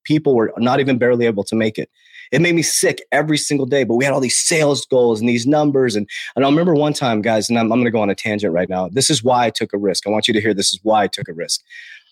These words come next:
I got a call, and I'll never forget this the rest of my life. I was at one of my branches. So I had a bunch of, of banks that I ran, and I would go visit the branches and stuff like that. And I love being in the branches with the people. And at, my phone rings, right?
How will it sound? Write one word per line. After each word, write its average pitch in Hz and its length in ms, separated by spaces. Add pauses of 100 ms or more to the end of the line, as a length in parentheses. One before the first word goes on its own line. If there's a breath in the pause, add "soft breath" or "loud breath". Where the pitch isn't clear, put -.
(160)
I 160 140
got 202 120
a 196 80
call, 104 380
and 107 100
I'll 110 60
never 147 440
forget 147 440
this 143 180
the 110 140
rest 120 400
of 123 40
my 120 120
life. 107 340 (1400)
I 123 40
was 123 100
at 147 120
one 156 140
of 151 60
my 143 100
branches. 117 460
So - 80
I 131 60
had 120 100
a - 20
bunch 113 260
of, 104 140
of 98 140
banks 98 260
that 98 80
I 95 60
ran, 98 240
and 98 100
I 98 40
would 95 100
go 101 100
visit 92 260
the - 60
branches 90 400
and 90 80
stuff 85 160
like 90 120
that. 95 80
And 92 100
I - 20
love 104 300
being 101 240
in 104 180
the 95 80
branches 92 380
with 87 100
the 90 60
people. 98 360 (680)
And 120 100
at, 104 80
my 113 120
phone 143 260
rings, 78 240
right? 98 200